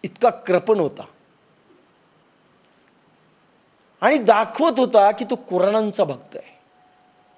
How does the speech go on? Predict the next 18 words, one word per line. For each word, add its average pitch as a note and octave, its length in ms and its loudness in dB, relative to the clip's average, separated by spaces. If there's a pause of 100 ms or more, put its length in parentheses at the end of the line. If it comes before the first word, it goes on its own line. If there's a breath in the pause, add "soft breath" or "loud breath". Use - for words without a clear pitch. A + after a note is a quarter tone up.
(1040)
कृपण G3 420 2 (920)
आणि A#2+ 140 -8 (100)
भक्त F#3+ 320 -4 (500)
कधीच F3 340 -4
होऊ C#3+ 140 -4
शकत - 360 -16
नाही, - 220 -20 (3000)
कधीच A3 240 -2
होऊ F3+ 100 -2
शकत B2+ 200 -12
नाही. - 280 -20 (1800)
अरे, E3 160 -6
ज्ञानेश्वरींच्या F3+ 720 -4 (140)
कॅसेट F3+ 440 -4
आम्हाला G3 220 2
घेऊ D#3 220 -4
वाटत C#3 340 -4
नाही, B2 220 -10